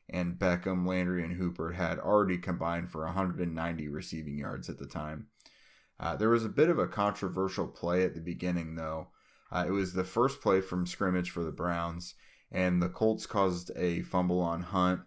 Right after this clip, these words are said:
Uh, he was, he was laying on top of a defender, so he technically wasn't down by contact, uh, but they, they blew it dead at the end of the play. The Colts challenged it to, to try and get, get it fumble and, and overturned,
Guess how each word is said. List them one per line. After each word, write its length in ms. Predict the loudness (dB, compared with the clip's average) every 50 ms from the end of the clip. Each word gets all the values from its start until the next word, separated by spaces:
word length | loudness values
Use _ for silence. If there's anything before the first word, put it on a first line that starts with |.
| _ _ _ _ _ _ _ _ _ _ -14 -8
Uh, 280 | -6 -6 -4 -4 -6 -6
he 240 | -6 -2 0 2 2
was, 340 | 2 2 0 -2 -4 -6 -6 -4
he 100 | -2 -2
was 200 | -2 -2 -2 -2
laying 320 | 0 2 2 2 2 4
on 160 | 2 2 0 0
top 260 | 2 2 2 2 2
of 140 | -2 -2 -2
a 40 |
defender, 480 | -4 -4 -6 -6 -2 0 0 0 0 -2
so 220 | -2 0 0 0
he 160 | 2 0 0 -2
technically 580 | 0 0 0 0 0 -2 -4 -4 -2 -2 -2
wasn't 540 | -2 0 0 2 2 2 2 0 -4 -4 -2
down 260 | -2 0 0 2 2
by 140 | 0 0 -2
contact, 720 | -2 -2 -2 -2 -2 0 0 0 0 0 -2 -4 -8 _ _ _ -20 -20 -20 _ _ _ _ _ _ -4
uh, 300 | -2 0 0 0 -2 -4 -6 -10 -14 _ _ -2
but 160 | -2 -2 0
they, 300 | 2 2 4 4 2 2
they 440 | 0 0 2 2 2 2 0 -2 -6 -10 _ _ -20 -14 -10
blew 340 | -4 2 4 4 6 6
it 140 | 4 2 0
dead 300 | 0 2 2 4 2 2
at 120 | 0 -2 -4
the 160 | -4 -2 0
end 120 | 0 0
of 80 | 0 0
the 80 | -2
play. 540 | -4 -4 0 0 0 0 0 -2 -4 -6 -8 -10 _ _ _ _ _ _ -16
The 100 | -14 -10
Colts 320 | -6 -2 -2 -2 -2 -2 -4
challenged 540 | -2 2 4 6 6 4 4 2 -2 -2
it 240 | -2 -2 -2 -2 -6 -8 _ _ -8
to, 340 | -2 0 2 2 2 0 -4
to 180 | -6 -8 -10 -4
try 220 | 0 2 4 4
and 160 | 2 2 0
get, 180 | 0 0 0 -2 -4 -10 -18 -18 _ _ 0
get 140 | 2 2
it 160 | 2 2 -2 -2
fumble 460 | 0 2 4 4 4 4 2 2 0
and, 140 | -2 -2 -2
and 160 | -2 0 2
overturned, 680 | 2 2 0 -2 -4 -2 -2 0 2 2 2 0 -2